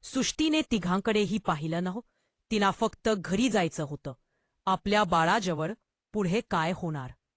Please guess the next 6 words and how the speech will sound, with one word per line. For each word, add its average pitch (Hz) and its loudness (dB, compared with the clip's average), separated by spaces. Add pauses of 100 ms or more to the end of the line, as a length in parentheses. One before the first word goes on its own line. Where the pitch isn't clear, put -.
(200)
गैरसमजामुळे 190 0
पुन्हा 156 -6 (500)
एकदा 165 -4
समोर 202 -2
आलेले 165 -2
दोघे 156 -6